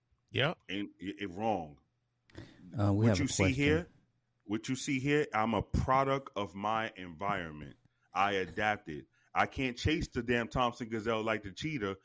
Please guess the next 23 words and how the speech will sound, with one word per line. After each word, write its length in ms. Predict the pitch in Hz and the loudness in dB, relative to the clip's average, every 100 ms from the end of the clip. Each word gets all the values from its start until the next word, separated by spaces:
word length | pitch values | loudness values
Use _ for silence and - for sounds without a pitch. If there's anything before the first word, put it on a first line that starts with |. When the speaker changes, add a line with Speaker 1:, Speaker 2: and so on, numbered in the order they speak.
| _ - | _ -4
Speaker 2:
I'ma 200 | 117 131 | -2 -2
jump 240 | 123 117 | -4 -2
out 140 | 120 113 | -2 -4
the 60 | |
tree 240 | 98 120 110 | -10 -6 -2
like 180 | 101 | -2
the 80 | 95 | -2
leopard. 420 | 95 87 - 65 _ _ _ _ _ _ _ _ _ _ _ | -6 -6 -8 -18 _ _ _ _ _ _ _ _ _ _ _
Speaker 3:
Um, 320 | 104 98 92 95 | -2 0 0 0
question 460 | - 104 - 95 | 0 0 2 0
we 100 | 95 | 2
have 320 | 95 92 90 | 4 4 2
is, 160 | 92 90 | 0 -2
what, 300 | - 98 104 - 107 - | -4 -2 0 0 -4 -10
<laughs> 200 | _ - | _ -8
what 200 | 98 98 | 0 2
are 40 | |
your 140 | 98 92 | 2 0
thoughts 360 | 101 92 - | 0 0 0
on 140 | 90 90 | -2 -2
black 400 | 80 117 - 101 | -2 -4 -2 0
liberal 460 | 95 92 - 104 - | 0 0 -6 -8 -6
women? 400 | 101 98 101 92 | -6 -4 -2 -4